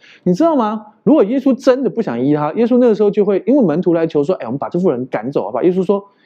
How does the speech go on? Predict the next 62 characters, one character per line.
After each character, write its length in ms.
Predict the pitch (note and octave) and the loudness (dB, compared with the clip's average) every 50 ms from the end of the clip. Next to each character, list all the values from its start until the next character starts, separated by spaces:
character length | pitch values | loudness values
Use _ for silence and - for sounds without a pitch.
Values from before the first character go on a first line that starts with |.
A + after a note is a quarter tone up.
| _ | _
耶 60 | - F3 | -6 -4
稣 60 | F3+ | -2
应 80 | F#3+ | 0
该 100 | G3 G#3 | 0 0
使 200 | F#3+ G3 - A#2 | -2 -4 -6 -6
个 100 | G2+ A#2 | -2 -2
眼 160 | A2+ G#2+ G2 G2 | -2 -2 -4 -6
色， 260 | - - - - - - _ _ _ | -6 -6 -6 -6 -6 -10 _ _ _
哦， 220 | - A#2+ G#2+ - - _ _ _ _ _ _ _ _ _ _ | -8 -8 -8 -8 -10 _ _ _ _ _ _ _ _ _ _
使 180 | _ - - B2+ | _ -6 -4 -2
个 60 | A#2 | -2
眼 100 | A#2 A2+ | 0 0
色， 80 | A2+ E3+ | 0 0
也 80 | C#3 | 0
不 80 | A#2 C#3 | 0 0
要 80 | D3 D3+ | -2 -2
自 120 | D3 D#3 | -2 -4
己 100 | C3 A2+ | -4 -4
讲， 220 | G#2+ - - G2+ F2 | -6 -8 -10 -10 -10
哦， 140 | - F#2 - | -10 -16 -18
使 180 | - - - A2+ | -12 -8 -6 -4
个 60 | G#2+ | -2
眼 160 | G#2+ G#2 G#2+ | -2 -4 -4
色 160 | G#2 C#3+ C#3 B2 | -4 -4 -2 -2
就 80 | B2+ A#2+ | -4 -6
好。 140 | - - _ _ - - - _ | -8 -10 _ _ -20 -20 -16 _
然 120 | - B2+ C3+ | -6 -4 -4
后 60 | D3 | -2
呢， 140 | D#3 D3+ C3+ | -2 -4 -4
彼 180 | - - A2 | -4 -4 -4
得 200 | G2+ G#2 G#2+ G#2+ A2 | -4 -4 -4 -4 -2
那 100 | C3 D#3 | -2 -2
么 80 | C#3+ | -2
冲 240 | B2+ - - C3+ C3+ | -4 -4 -4 -4 -4
的 60 | B2+ | -4
人， 100 | F#2+ F#2 | -4 -4
就 80 | A#2 C#3 | -4 -4
赶 140 | - G2+ F#2+ | -4 -6 -10
快 80 | A#2 B2 | -10 -8
把 120 | - F2+ | -8 -4
这 120 | - A#2+ A#2 | -4 -4 -4
妇 180 | - C#3+ B2 | -2 -2 -4
人 120 | A2 A2 G#2 | -4 -4 -6
打 160 | - - A2+ | -8 -8 -8
倒 160 | B2+ A#2+ E2+ | -8 -8 -8
在 140 | - - A2 | -6 -6 -6
地， 180 | F#2+ - G#2+ - - - | -4 -6 -6 -8 -8 -6
没 100 | A#2 A#2 | -6 -6
有 60 | A2 | -6
啦， 80 | F#2+ - | -6 -6
这 80 | - A#2 | -6 -6
太 160 | A#2+ - A#2+ | -4 -4 -6
夸 180 | - - G#2+ G2 | -6 -6 -8 -8
张， 120 | - - - - - _ | -10 -12 -16 -18 -10 _
就 100 | - D#3+ | -4 -4
把 100 | B2+ G#2+ | -4 -6
他 60 | A2 | -10
推 160 | - - B2+ | -8 -6 -4
到 100 | A#2+ C3 | -4 -4
旁 180 | - - F#2+ F#2+ | -4 -8 -10 -8
边 120 | G2 - | -8 -8
去， 220 | G#2 - - F2+ | -6 -6 -8 -10